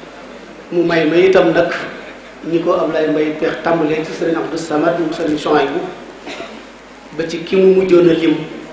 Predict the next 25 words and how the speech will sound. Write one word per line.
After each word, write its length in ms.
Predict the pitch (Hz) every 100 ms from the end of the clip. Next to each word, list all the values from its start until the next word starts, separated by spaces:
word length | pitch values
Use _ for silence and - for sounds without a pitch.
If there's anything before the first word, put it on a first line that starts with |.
| - - 165
ma 140 | 160
tegale 380 | 175 170 156 151
ko 80 | 156
may 180 | 151 151
nuyoo 320 | 165 165 156
leen 240 | 147 147 143
noonu. 320 | 151 135 135 - 147 143 - 165 147 139 127 - 185 190 190 202 196 - - - - - - - -
Nuyu 300 | 160 165 165
bokki 280 | 185 175 175 175
jullit 240 | 175 165 165
yi 60 |
fi 100 | 160 165
teew 240 | 165 147
yépp. 200 | 185 185 - - - - - - - - - - - - - - - - - - - -
Nuyu 600 | 165 170 175 170 170 170 165 - - - - - - -
mbooleem 640 | 160 180 175 170 175 170
koo 160 | 170 170
xam 160 | 170 160
ne 80 | 160
yaa 160 | 160 160
ngi 140 | 156
dégg 160 | 160 -
suñu 220 | - 147 170
kàddu. 240 | - - - - - - - - - - - - -
Ndax 140 | -